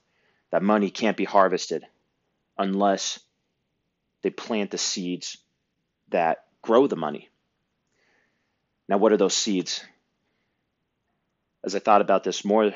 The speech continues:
well, those seeds are service. And for those who can have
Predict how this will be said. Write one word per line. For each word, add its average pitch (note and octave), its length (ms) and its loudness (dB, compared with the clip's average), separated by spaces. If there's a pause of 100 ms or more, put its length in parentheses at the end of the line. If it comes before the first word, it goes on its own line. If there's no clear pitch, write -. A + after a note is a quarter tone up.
(140)
well, G2 100 -2
those A2+ 160 2
seeds A#2+ 240 0
are F#2+ 60 -4
service. - 580 -6 (1600)
And G2 420 -2 (160)
for - 180 -6
those A2+ 320 2
who A2+ 220 -6
can F2+ 560 -8 (1700)
have F#2+ 320 -2